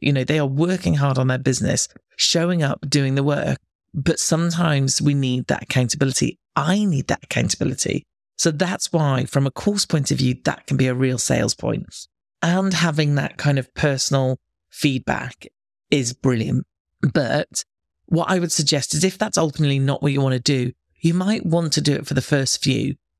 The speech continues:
to really then understand actually where are the questions, where are the transformations I'm looking at, what works, what doesn't work, and then you can help tweak the course. So Build My List, I did live,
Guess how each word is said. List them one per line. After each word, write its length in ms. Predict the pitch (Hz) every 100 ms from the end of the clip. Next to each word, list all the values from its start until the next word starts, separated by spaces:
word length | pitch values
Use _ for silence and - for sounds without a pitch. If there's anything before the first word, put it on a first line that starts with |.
| _
to 160 | - 156
really 400 | 139 175 190 196
then 180 | - 156
understand 640 | 147 139 - 143 135 127 -
actually 340 | 165 - 151
where 200 | 151 143
are 60 | 139
the 80 | 135
questions, 640 | 143 135 - 139 - - - _ _
where 240 | - 151 151
are 60 |
the 80 | 139
transformations 760 | 147 131 - 147 143 123 135 123
I'm 140 | 123
looking 320 | 117 - 120
at, 420 | 120 104 - - -
what 640 | 147 143 151 - - - - _ _ _ _
works, 800 | 151 160 139 151 135 131 - -
what 400 | 147 147 156 -
doesn't 340 | 151 135 139 139
work, 320 | 135 135 -
and 240 | 147 147 135
then 220 | 170 170
you 100 | 156
can 100 | 151
help 260 | 139 147 -
tweak 400 | - - 156 -
the 80 | -
course. 420 | - 143 117 - - _ _
So 160 | - 156
Build 320 | - 170 175
My 180 | 185 180
List, 320 | 151 160 - -
I 140 | 147
did 220 | 147 143
live, 520 | 147 135 139 147 139